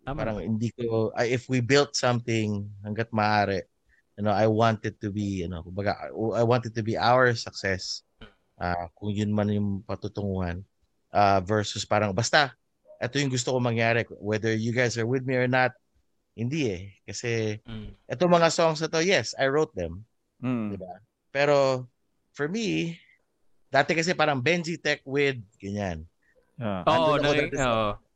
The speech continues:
Speaker 1: Ganun
Speaker 2: in
Speaker 1: yung
Speaker 2: the
Speaker 1: ano, eh.
Speaker 2: beginning, parang ganun yung iniisip ko na parang I want to be recognized as the guy who did it.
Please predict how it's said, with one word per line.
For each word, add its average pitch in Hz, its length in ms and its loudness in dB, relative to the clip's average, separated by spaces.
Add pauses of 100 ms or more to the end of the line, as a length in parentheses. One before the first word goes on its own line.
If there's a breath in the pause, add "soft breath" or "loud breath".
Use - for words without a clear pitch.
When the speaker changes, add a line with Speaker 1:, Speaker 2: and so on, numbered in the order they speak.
Speaker 1:
Ganun 120 260 -4
Speaker 2:
in 135 60 -2
Speaker 1:
yung 135 100 -2
Speaker 2:
the 113 80 -2
Speaker 1:
ano, 117 140 -4
eh. 123 80 -2
Speaker 2:
beginning, 147 400 0
parang 127 240 -2
ganun 135 240 -4
yung 139 160 0
iniisip 123 340 -4
ko 127 140 -6
na 113 80 -4
parang 110 180 -2
I 98 80 -2
want 117 220 0
to 127 80 -10
be 113 100 -4
recognized 101 640 -2
as 98 160 -10
the 104 100 -4
guy 95 300 0
who 101 80 -6
did 135 240 -2
it. - 80 -4